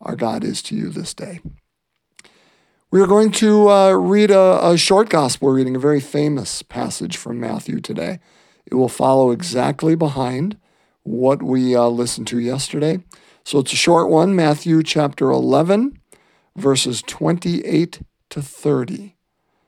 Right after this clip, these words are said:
So let's break open what God has for us through Matthew today. A reading from the Holy Gospel according to Matthew.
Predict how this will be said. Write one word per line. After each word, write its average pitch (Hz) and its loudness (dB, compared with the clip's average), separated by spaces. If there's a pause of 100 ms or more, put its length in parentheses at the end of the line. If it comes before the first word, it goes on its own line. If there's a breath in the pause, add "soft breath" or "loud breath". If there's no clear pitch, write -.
(160)
So - -8
let's 147 0
break 160 0
open 147 -2
what 139 -2
God 139 -4
has 127 -8
for - -8
us - -10 (340)
through 131 -6
Matthew 131 -6
today. - -16 (2250)
A 156 2
reading 208 4
from 180 -2
the 175 2
Holy 170 4
Gospel 151 0
according 156 -2 (180)
to - -12
Matthew. 123 -12